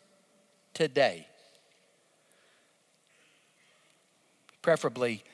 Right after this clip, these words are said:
this week, 'cause y'all are all in your church mood now, will he find you alert and ready for his arrival?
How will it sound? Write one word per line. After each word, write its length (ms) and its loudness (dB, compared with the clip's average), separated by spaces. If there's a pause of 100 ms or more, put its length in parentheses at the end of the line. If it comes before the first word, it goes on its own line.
(380)
this 240 -6
week, 340 -6
'cause 160 -10
y'all 180 4
are 140 0
all 240 0
in 160 -6
your 80 -10
church 320 -4
mood 260 -10
now, 240 -8 (3250)
will 140 4
he 120 4
find 480 8
you 340 0
alert 760 2 (1500)
and 480 -4
ready 520 0 (600)
for 180 -4
his 180 -4
arrival? 540 -6